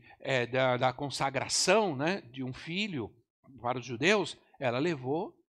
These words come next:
Samuel ao, ao templo e ela entregou nas mãos do sacerdote Eli. Porque ela disse: "Ele é do Senhor." <laughs> Né?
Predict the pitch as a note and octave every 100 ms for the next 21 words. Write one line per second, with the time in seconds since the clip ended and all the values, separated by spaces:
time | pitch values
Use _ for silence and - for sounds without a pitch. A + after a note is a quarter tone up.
0 | _ _ _ _ _ - D#3 D#3+ B2+ C3
1 | D3 - - - - E3+ E3+ E3+ - D#3
2 | D3+ C#3+ F#3 F3+ F3+ B3+ - - - D3
3 | C#3+ E3+ G3 E3 C3 E3 E3 C3+ C#3+ F3
4 | - A#3+ A3+ D3 C#3+ - G3+ D#3+ D#3 -
5 | _ _ _ _ _ _ _ _ _ _
6 | _ _ _ _ C#3+ C3+ C#3+ C3 A#2+ A2
7 | - A#2+ C3+ D3+ C3 C#3 C#3+ F#3 A#3 D3+
8 | B2+ G#2+ - _ _ _ - C3+ - _
9 | _ _ _ - - - A#2 C3+